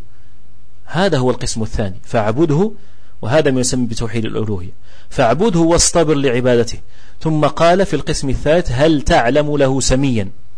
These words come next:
وهذا هو ما يسمى عند أهل السنة والجماعة بتوحيد الأسماء والصفات. والآيات في الكلام على الربوبية والألوهية والأسماء والصفات كثيرة،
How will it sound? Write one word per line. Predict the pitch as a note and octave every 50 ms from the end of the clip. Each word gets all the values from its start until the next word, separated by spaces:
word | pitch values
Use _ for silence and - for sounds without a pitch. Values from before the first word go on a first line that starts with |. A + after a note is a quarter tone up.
| - - - - - - - - - -
وهذا | C3 B2 A#2+ C3 D#3 E3 E3 D#3 C#3+ B2+ C#3 C#3 C3+
هو | B2 A#2+ C3 C#3+ C3+
ما | C#3 C#3
يسمى | C3+ B2+ A#2+ - C#3+ C#3 C3+ B2+ A#2+
عند | A#2 B2+ B2 B2+
أهل | A#2 A#2+ A#2
السنة | A2 A2 - - B2+ A#2 - A#2+
والجماعة | A#2 A2 A2 A#2+ C3 C3+ A#2+ A2+ A2 B2 C3+ C3 - - - - - - - -
بتوحيد | - C3+ B2+ A#2 - D3 D3 C#3 B2
الأسماء | B2 A#2+ - - - - A#2+ A2+ A2+
والصفات. | G#2+ G2 G2 - - - - - - - - - - - - - - - - - - - - - - -
والآيات | D#3+ E3+ E3+ - F3 E3+ F3 G3+ A3+ G3 D3+ -
في | C#3+ A2+ D#3+ D#3
الكلام | D3 - E3+ E3 F3+ F3 D#3 D3
على | C#3 B2+ C#3 C#3+
الربوبية | C3+ C3 C3 A#2+ B2+ B2 G#2+ A2+ A2 A2 G#2 -
والألوهية | C#3+ E3 F#3+ F#3 - - F3 E3 D#3+ D3+ C3+ C3+ C3 B2+ B2 C3
والأسماء | D3+ F#3 F#3 - E3+ D#3 - E3 D#3+ - -
والصفات | D#3+ D#3 D#3+ - - - F#3 F3 D#3 D#3+
كثيرة، | D3 - C#3+ B2 - D3+ D3 C3+ B2+ B2 C#3+ C#3 C3+